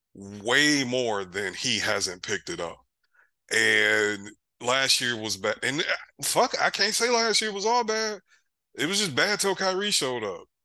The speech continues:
It was bad. And then once Kyrie showed up, dog, I'm not, I think Tim was, like,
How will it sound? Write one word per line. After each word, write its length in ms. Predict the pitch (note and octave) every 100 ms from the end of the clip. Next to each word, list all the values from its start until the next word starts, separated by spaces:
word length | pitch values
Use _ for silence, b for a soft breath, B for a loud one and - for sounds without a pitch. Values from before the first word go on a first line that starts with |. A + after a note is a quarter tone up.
| _ _ _ -
It 180 | B2 C#3+
was 120 | D3+
bad. 280 | A#2+ D3+ E3
And 80 | C3+
then 140 | C3
once 160 | D#3+ D#3+
Kyrie 320 | F3+ D#3+ G3
showed 280 | G3+ D#3+ D#3+
up, 100 | D3+ _ _ _ _ _ _
dog, 320 | - G3+ F#3+ A#2+ -
I'm 220 | F3 C#4
not, 240 | C4+ C4+ F#3 _ -
I 140 | - F3
think 320 | A3 G#3 C3+ _ _ -
Tim 600 | D#3 F3 F#3 F3 E3+ D3+
was, 180 | C3 -
like, 180 | A2+